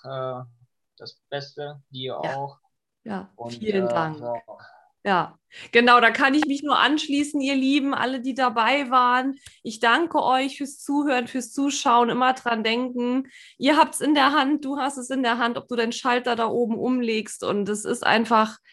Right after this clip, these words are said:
Speaker 2: es ist so, dass alles möglich ist, wenn du dich ready machst. Danke, dass du dabei warst und alles Liebe, Herzensgrüße, deine Natalia. <laughs>
Speaker 1: Tschüss.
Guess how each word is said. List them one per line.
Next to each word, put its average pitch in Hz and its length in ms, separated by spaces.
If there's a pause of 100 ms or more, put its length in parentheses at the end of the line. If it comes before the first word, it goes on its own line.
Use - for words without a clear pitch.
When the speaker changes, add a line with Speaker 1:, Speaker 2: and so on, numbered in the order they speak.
(200)
Speaker 2:
es 220 160
ist 269 180
so, 180 220
dass 190 180
alles 202 380
möglich 208 460
ist, 196 360
wenn 190 140
du 208 80
dich 233 200
ready 214 280
machst. 139 500 (240)
Danke, 330 640
dass 262 160
du 233 80
dabei 233 480
warst 220 500
und 202 260
alles 202 380
Liebe, 226 480
Herzensgrüße, 339 1200
deine 208 300
Natalia. 330 760 (180)
<laughs> 320 600 (880)
Speaker 1:
Tschüss. 170 420